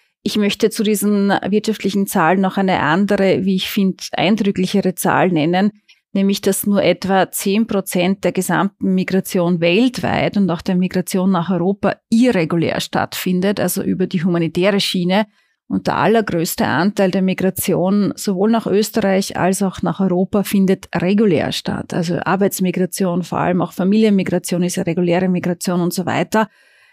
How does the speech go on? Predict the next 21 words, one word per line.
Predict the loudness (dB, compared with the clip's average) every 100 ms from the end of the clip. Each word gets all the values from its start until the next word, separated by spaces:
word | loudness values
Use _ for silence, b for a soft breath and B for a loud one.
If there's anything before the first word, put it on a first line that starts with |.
| _
Wir | 0 2 2
sprechen | 0 -2 0 2 2
aber | 2 2 0
unverhältnismäßig | 2 2 4 2 2 2 2 0 0 0 -2 -2 -4 -6 0
oft | 2 2 -2 -12 -6
und | 0 0 0 -2
emotionalisiert | 0 0 0 0 2 2 0 0 2 4 4
und | 2 0
aufgeladen | 0 0 2 4 4 2 0
über | 0 0 0 0
Asyl | -2 0 2 2
und | 0
Flucht | 2 2 2 0 0
und | 2
nicht | 4 2 0
über | -2 0
die | 0
regulären | 0 0 2 2 2 0
Formen | -4 -4 0 0
der | 0
Migration, | 0 -2 -4 -4 -2 0 -2